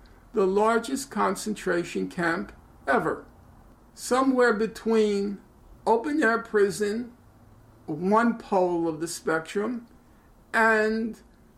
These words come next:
largest concentration camp ever, that's Gaza.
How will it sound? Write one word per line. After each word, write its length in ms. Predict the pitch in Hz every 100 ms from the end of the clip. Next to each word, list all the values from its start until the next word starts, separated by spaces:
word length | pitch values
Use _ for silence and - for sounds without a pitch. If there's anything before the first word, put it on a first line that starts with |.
| _ -
largest 540 | 202 214 214 214 -
concentration 840 | 208 208 196 208 - 196 196 202 196
camp 480 | - 196 202 233 -
ever, 500 | 277 226 220 214 202 - - - - - _ -
that's 420 | 190 208 202 -
Gaza. 580 | - 160 180 160 -